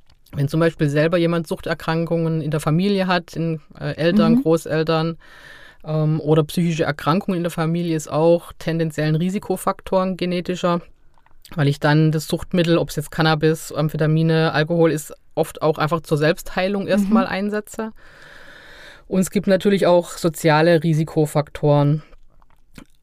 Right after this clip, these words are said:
Speaker 1: Also wenn ich zum Beispiel wenig Ressourcen hab, um, äh, persönliche Krisen zu bewältigen,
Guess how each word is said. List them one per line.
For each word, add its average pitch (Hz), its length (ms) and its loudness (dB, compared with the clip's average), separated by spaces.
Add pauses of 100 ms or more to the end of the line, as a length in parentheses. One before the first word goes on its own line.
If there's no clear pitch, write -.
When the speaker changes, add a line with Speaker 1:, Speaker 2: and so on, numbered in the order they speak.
(120)
Speaker 1:
Also 151 300 4
wenn 151 100 4
ich 156 120 2
zum 160 120 -2
Beispiel 156 420 0
wenig 180 440 0
Ressourcen 180 580 -2
hab, 180 380 0
um, 170 440 0
äh, 156 180 0
persönliche 160 480 0
Krisen 202 580 0
zu - 140 -10
bewältigen, 170 920 0